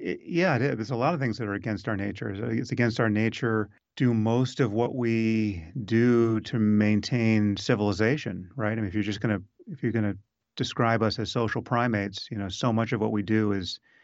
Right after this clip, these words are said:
uh, or, or have evolved to do is, um, is currently dysfunctional. But it, it, you know, more importantly, it says, it says nothing about what's possible for us,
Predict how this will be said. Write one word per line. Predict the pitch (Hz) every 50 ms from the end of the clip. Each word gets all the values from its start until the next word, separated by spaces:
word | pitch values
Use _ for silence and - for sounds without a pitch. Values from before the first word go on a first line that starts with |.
| _ _ _ _ _ _ _ _ _
uh, | 143 117
or, | 123 113 104 104 -
or | 139 107 98 98 92
have | 110 135 120 117
evolved | 110 90 110 107 113 120 127 123 120
to | - 107
do | 90 98 98 98 98 98 98 - - _ _ _ _ _ _ _ _ _ _
is, | 143 117 110 95 90 - 120
um, | 110 104 101 101 98 98 95 90 87 - _ _ _ _ _ _ -
is | - 104 -
currently | - - 139 127 123 127 127 107 101 95 90
dysfunctional. | - 117 110 - - 120 123 127 - - 117 104 95 95 - - _ _ _ _ _ _
But | - 127 117 113
it, | 113 123
it, | 143 143 123 143
you | 143 139
know, | 117 113
more | 107 113 117
importantly, | 110 - - 151 151 127 120 110
it | 104 -
says, | 139 127 -
it | - 139
says | - 156 147 113
nothing | 104 123 131 135 131 - 131 117
about | 110 113 110 104
what's | 98 95 92 -
possible | - - 127 123 131 131 - 135 - 113 107 - - _ _ _ _ _
for | _ - 117 104 104
us, | 101 98 - - - -